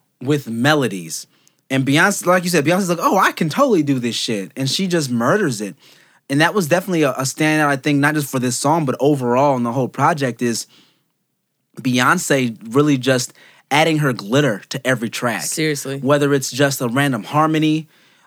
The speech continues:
Speaker 1: a random bridge,
Speaker 2: Mm-hmm.
Speaker 1: uh, a hook, uh, just a random verse she's rapping or singing. Like, she, she, she showed she can do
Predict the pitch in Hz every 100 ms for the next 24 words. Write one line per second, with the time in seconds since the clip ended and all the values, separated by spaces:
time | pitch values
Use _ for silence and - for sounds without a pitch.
0 | - 117 113 104 95 135 139 110 95 127
1 | 151 156 156 151 147 - - - 175 170
2 | 180 120 117 113 107 101 - _ _ _
3 | - 107 - 170 185 185 - - _ _
4 | _ _ _ _ _ _ _ - 143 139
5 | 151 147 131 151 160 147 98 131 165 -
6 | 170 127 147 156 180 156 127 151 156 175
7 | 156 127 - 185 139 208 160 - 226 262
8 | 226 226 247 - 254 233 160 143 123